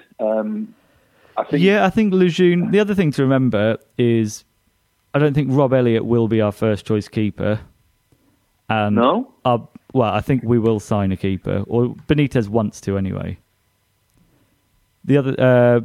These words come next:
Speaker 2: Lejeune, our first choice centre back, Shelvey, our first
Speaker 1: Yeah.
Speaker 2: choice midfielder, kind of missing a spine of the team, and a
Speaker 1: Yeah.
Speaker 2: striker who's not
Speaker 1: And,
Speaker 2: fully
Speaker 1: and
Speaker 2: fit.
Speaker 1: Gale's not a hundred percent fit, so.
Speaker 2: Yeah.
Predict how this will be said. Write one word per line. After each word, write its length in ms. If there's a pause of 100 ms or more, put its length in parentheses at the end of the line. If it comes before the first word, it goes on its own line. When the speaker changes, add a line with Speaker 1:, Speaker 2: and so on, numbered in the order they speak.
(120)
Speaker 2:
Lejeune, 960
our 140
first 440
choice 460 (220)
centre 400
back, 440 (240)
Shelvey, 500
our 80
first 340
Speaker 1:
Yeah. 40
Speaker 2:
choice 200
midfielder, 720
kind 420
of 100
missing 360
a 40
spine 500
of 100
the 80
team, 440 (680)
and 160
a 40
Speaker 1:
Yeah. 60
Speaker 2:
striker 360
who's 200
not 160
Speaker 1:
And, 100
Speaker 2:
fully 200
Speaker 1:
and 120
Speaker 2:
fit. 160
Speaker 1:
Gale's 260
not 340 (160)
a 40
hundred 340 (120)
percent 400
fit, 240
so. 60
Speaker 2:
Yeah. 320